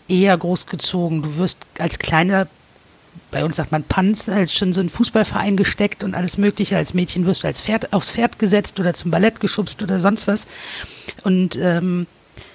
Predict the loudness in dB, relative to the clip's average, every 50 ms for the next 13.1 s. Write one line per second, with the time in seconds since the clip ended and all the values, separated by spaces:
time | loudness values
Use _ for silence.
0 | -20 -20 -20 -20 -20 -20 _ -6 -2 2 2 2 4 2 2 2 0 0 2 2
1 | 2 2 2 2 2 2 2 0 -2 -2 -6 -8 -6 -4 -2 -2 -2 -2 -2 -2
2 | -2 -4 -6 -8 -10 -14 -16 -16 -14 -12 -8 -4 -4 -4 -2 0 2 4 4 6
3 | 6 6 4 4 4 2 -2 -2 -2 -2 -2 -2 -2 -2 -4 -6 -12 -16 -20 -20
4 | -20 -20 -20 -20 _ _ 0 2 4 4 4 4 4 4 4 4 4 2 0 -6
5 | -10 -14 -18 -20 _ _ _ _ _ _ _ _ _ _ _ -8 -4 -2 -2 0
6 | 2 2 2 0 0 0 2 4 4 4 2 0 -2 0 0 0 0 0 2 2
7 | 2 2 2 0 -2 -2 -2 0 0 0 0 -2 -4 -2 -2 2 4 4 4 4
8 | 2 -2 -10 _ _ _ _ _ _ _ _ -2 0 0 2 0 0 0 2 2
9 | 2 2 0 -2 -4 -2 0 0 0 0 -2 0 0 0 0 0 0 0 0 0
10 | -2 -2 0 0 0 0 0 -2 -4 -2 0 0 0 0 0 0 0 0 0 0
11 | -2 -2 -2 -4 -4 -4 -4 -4 -6 -8 -10 -12 -18 -20 -20 -20 -20 -20 -20 -14
12 | -10 -8 -8 -8 -8 -8 0 2 2 2 4 2 0 2 2 2 2 2 2 0
13 | -4